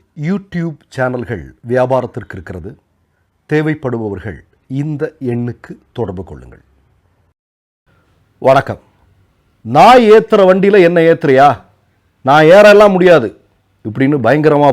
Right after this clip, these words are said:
பொங்கி இருக்கிறாரு ஹெச் ராஜா. ஹெச் ராஜா யாருங்கிறது உங்களுக்கு தெரியும். அதாவது, தமிழ்நாட்டுல ஆயிரம் கோடி ரூபாய்க்கு மேல டாஸ்மாக்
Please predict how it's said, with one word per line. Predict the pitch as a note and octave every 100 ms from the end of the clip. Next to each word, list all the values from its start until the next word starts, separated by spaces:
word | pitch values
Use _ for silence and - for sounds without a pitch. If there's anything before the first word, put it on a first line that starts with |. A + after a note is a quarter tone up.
| -
பொங்கி | C3+ D3 D3
இருக்கிறாரு | B2+ A#2+ A2+ A2 D#2 _ _ _ _ _ _ _ _ -
ஹெச் | B2+ - G#2
ராஜா. | G2+ F2+ - _ _ _ _
ஹெச் | C#3 C3+
ராஜா | C#3 A#2+ A#2+
யாருங்கிறது | A2 G#2+ A2+ G#2
உங்களுக்கு | G#2 G2+ F#2 F#2
தெரியும். | F#2 E2 D2 _ _ _ _ _ -
அதாவது, | A2 A#2+
தமிழ்நாட்டுல | A#2+ C3 D#3 C#3 - C3 F#2 C2+ _ _ _ _
ஆயிரம் | - G2+ D#3+ F3 E3
கோடி | C3 C#3 C3
ரூபாய்க்கு | B2+ B2 A#2+ A2
மேல | A2+ B2+ A2 D#2 - _ _ _ _ -
டாஸ்மாக் | C#3+ F3+ - D3+ A#2+ -